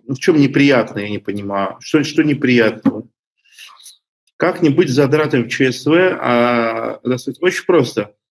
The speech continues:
Ч С В — это о том, что ты думаешь, какие вокруг всех хуесосы. А чувство собственного достоинства — это когда ты с-, думаешь о себе, ты сфокусирован на себе. И когда ты плохо живешь,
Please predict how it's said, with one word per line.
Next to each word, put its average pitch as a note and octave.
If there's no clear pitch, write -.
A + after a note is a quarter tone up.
Ч F3
С F3
В — A#3+
это C#3
о D#3
том, A#3
что -
ты C#3+
думаешь, G3
какие -
вокруг D#3+
всех D#3
хуесосы. -
А B2+
чувство -
собственного C3+
достоинства — A3+
это B2+
когда B2+
ты -
с-, -
думаешь D#3
о D3
себе, D#3+
ты -
сфокусирован D#3+
на B2
себе. B2
И -
когда C#3
ты C#3
плохо D#3
живешь, D#3